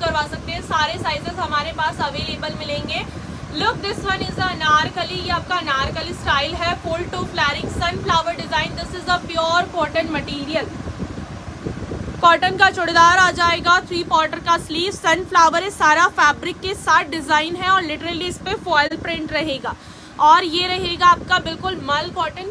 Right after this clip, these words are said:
pure cotton पे side से zip है कमर fitting के लिए। And this one is a दुपट्टा, ये आपका Viva का आर्टिकल है, आप website पे जाके इसको search कर सकते हैं,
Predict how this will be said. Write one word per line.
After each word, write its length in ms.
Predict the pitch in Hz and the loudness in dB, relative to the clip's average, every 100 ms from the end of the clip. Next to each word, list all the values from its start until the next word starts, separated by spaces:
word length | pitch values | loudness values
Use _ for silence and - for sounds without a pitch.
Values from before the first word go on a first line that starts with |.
| 392 | -8
pure 360 | 330 302 330 | -2 0 -2
cotton 340 | 339 320 330 330 | -2 -4 -4 -10
पे 100 | - 392 | -8 -4
side 320 | 320 277 - | -2 -2 -2
से 160 | - 339 - | -6 -8 -2
zip 240 | 320 320 370 | 0 0 -2
है 120 | 370 | -2
कमर 300 | 330 311 339 | -2 -2 -2
fitting 360 | 349 320 311 311 | -4 -8 -10 -8
के 100 | 339 | -8
लिए। 340 | 320 311 320 466 - - - - 294 | -8 -6 -6 -6 -8 -10 -12 -4 0
And 220 | 381 - | 0 -2
this 140 | 381 370 | -8 -6
one 160 | 359 359 | -6 -4
is 120 | 359 | -4
a 80 | 359 | -4
दुपट्टा, 400 | 330 294 269 285 | -4 -8 -4 -4
ये 160 | 277 359 | -2 0
आपका 300 | 359 - 359 | 0 0 -2
Viva 320 | 330 320 339 | -2 -4 -2
का 120 | 339 | 2
आर्टिकल 360 | 349 302 311 339 | 2 0 -6 -6
है, 140 | 349 | -2
आप 180 | 370 370 | 0 0
website 380 | 302 - 339 311 | -4 -4 -6 -6
पे 80 | 349 339 | -6 -2
जाके 280 | 302 330 | -2 -2
इसको 240 | 339 - 370 | -8 -8 -8
search 400 | - 339 330 - | -4 -2 -2 -2
कर 140 | 349 330 | -4 -4
सकते 300 | 349 - | -4 -4
हैं, 80 | 381 | -6